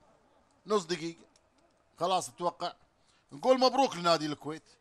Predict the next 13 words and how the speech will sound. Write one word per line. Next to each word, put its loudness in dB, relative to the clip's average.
نقول 4
مبروك 2
لنادي 2
الكويت -4
في -14
المركز 0
الأول -2
ب 0
ستة 0
وعشرين 0
نقطة -4
طبعا. -4
خلاص -2